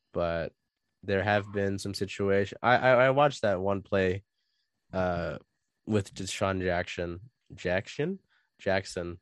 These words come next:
Um, and that was more so a combination of,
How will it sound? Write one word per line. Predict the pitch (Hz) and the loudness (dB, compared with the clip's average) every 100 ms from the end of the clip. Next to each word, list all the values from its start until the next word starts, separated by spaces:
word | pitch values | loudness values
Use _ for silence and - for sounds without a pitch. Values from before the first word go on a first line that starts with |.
| _ _ _ _ - | _ _ _ _ -8
Um, | 92 92 87 85 85 82 80 _ _ _ - | 0 0 2 -2 -4 -10 -16 _ _ _ -4
and | 107 | 2
that | 120 131 | 4 6
was | 123 107 - - - _ - - | 6 4 -2 -10 -12 _ -20 -6
more | 110 107 | -2 0
so | 107 107 | 2 2
a | 98 | 2
combination | 104 98 92 92 92 - 90 | 2 0 0 -2 -2 -2 -2
of, | 87 87 85 90 | 0 0 -4 -8